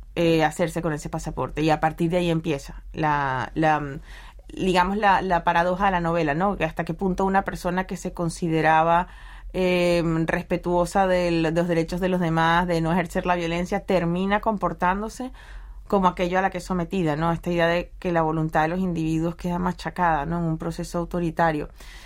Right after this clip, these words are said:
Y bueno, a partir de esa, eh, después de esa publiqué, eh, El Tercer País,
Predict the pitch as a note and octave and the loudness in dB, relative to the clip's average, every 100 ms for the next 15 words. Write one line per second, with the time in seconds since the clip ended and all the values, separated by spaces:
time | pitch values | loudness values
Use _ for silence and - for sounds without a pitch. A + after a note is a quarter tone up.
0 | - - - G3 F#3+ F3+ F#3+ E3+ E3+ E3 | -20 -18 -6 0 2 2 2 0 -2 -4
1 | E3+ F3 F#3+ F#3 A3 - F3+ F3 E3+ E3 | -2 0 0 2 2 2 0 0 2 0
2 | D#3+ E3 E3+ F#3+ F#3 F#3 F3 E3+ G3+ - | -2 -2 -2 -2 0 0 0 0 -2 0
3 | F#3 F3 E3+ E3 D#3+ E3 E3+ E3+ F3+ F3+ | 0 2 2 2 2 0 -4 -4 -2 0
4 | F3+ A#3 | -2 -4